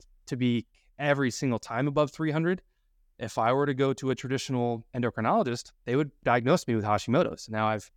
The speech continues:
done a lot of work on myself and with the people that I work with, and that just because your labs meet a particular diagnostic criteria doesn't mean we need to give you and your nervous system and your body the label Hashimoto's, 'cause once you have a label,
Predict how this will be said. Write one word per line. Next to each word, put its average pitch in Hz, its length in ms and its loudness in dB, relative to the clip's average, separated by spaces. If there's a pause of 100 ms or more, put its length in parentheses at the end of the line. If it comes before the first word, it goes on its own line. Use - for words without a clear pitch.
(460)
done 127 100 4
a 117 60 2
lot 113 140 4
of 110 60 2
work 113 240 2
on 110 100 2
myself 127 580 2
and 104 260 -2
with 104 240 -6
the 104 140 -4 (100)
people 160 240 0
that 117 120 4
I 113 40 4
work 107 200 0
with, 113 180 -2
and 107 120 -2
that 104 200 -2 (640)
just - 160 -8
because 120 260 0
your 117 80 4
labs 110 500 4
meet 113 220 0
a 104 60 0
particular 107 420 -2
diagnostic 104 560 2
criteria 127 460 2
doesn't 113 240 0
mean 113 160 2
we 113 80 0
need 110 240 -2
to 117 80 0
give 110 200 -2
you 120 600 0
and 104 160 -2
your 107 120 4
nervous 120 320 2
system 110 320 -8
and 104 160 -6
your 113 200 4
body 107 380 4
the 104 180 0
label 117 640 0 (520)
Hashimoto's, 107 560 0
'cause 101 120 -6
once 104 180 -4
you 110 80 -2
have 101 120 2
a 101 60 0
label, 143 600 2